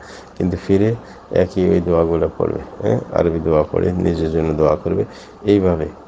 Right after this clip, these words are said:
মানে, সাফা থেকে মারওয়া গেলে একটা সাই বলা হয়, এভাবে সাতটা সাই,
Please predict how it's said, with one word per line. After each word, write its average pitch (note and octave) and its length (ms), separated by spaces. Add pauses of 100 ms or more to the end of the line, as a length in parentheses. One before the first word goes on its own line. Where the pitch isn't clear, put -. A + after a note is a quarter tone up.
(220)
মানে, F2+ 240
সাফা E2+ 320
থেকে F2+ 200
মারওয়া F2 320
গেলে F2 260 (400)
একটা F2 260
সাই E2 300
বলা D2+ 200
হয়, D#2 140 (400)
এভাবে E2+ 240
সাতটা - 360
সাই, E2 360